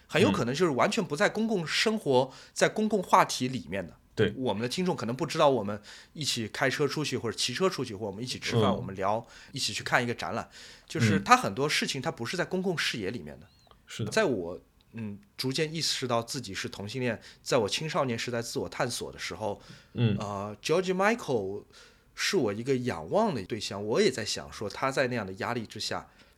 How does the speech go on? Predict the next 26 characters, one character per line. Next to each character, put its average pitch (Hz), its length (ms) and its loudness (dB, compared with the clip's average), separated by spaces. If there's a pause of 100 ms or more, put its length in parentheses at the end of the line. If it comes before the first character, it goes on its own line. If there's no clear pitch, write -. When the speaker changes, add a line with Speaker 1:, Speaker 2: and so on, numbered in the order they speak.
(100)
Speaker 1:
他 147 100 -2
怎 - 120 -4
么 92 80 -8
样 120 100 -2
去 123 120 -6
面 113 180 -4
对 85 120 -12
自 - 140 -12
己， - 160 -18 (100)
他 - 180 -2
怎 113 160 -4
么 101 80 -8
样 127 120 -2
通 147 140 -6
过 135 100 0
他 131 100 -2
的 143 100 -2
创 143 320 0
作 107 180 -2
去 - 140 -8
跟 117 300 -6
自 127 160 -6
己 85 140 -10
去 - 180 -6
做， 107 360 -4 (760)
呃， 80 280 -12